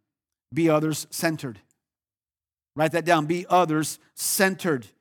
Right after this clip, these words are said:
Be others-centered. When it comes to the use of our spiritual gifts, our emphasis, listen, friends,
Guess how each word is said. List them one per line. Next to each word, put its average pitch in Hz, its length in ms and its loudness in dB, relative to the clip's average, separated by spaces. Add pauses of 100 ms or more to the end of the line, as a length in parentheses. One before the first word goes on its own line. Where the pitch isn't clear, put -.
(640)
Be 170 240 -6
others-centered. 185 960 2
When 165 160 0
it 156 80 -6
comes 208 320 0
to 185 80 -4
the 170 80 0
use 190 320 -2
of 180 100 -6
our 170 120 2
spiritual 208 520 -2
gifts, 165 380 -2 (160)
our 170 180 2
emphasis, 196 440 -2
listen, 214 280 -4
friends, 180 460 0